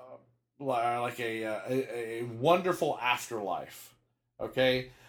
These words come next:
Then you've heard the term that someone will send you on to your great reward, right? Meaning that they've killed you,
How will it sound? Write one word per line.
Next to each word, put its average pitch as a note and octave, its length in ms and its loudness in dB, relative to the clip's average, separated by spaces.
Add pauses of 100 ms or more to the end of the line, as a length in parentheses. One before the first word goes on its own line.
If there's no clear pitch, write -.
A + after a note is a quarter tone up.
(120)
Then E3+ 180 2
you've B3 160 -2
heard A3+ 200 6
the E3 80 -2
term D#3+ 420 2
that C#3 180 2
someone C#3+ 460 4
will B2+ 140 4
send D#3+ 340 -2
you C#3 200 2
on C3+ 200 4
to C3+ 120 -6
your A#2+ 140 2
great A#2+ 360 0
reward, G2 540 -4
right? A#2 360 2 (260)
Meaning B2 300 -4
that A2+ 100 -4
they've A#2+ 180 -4
killed C3+ 360 4
you, - 140 -18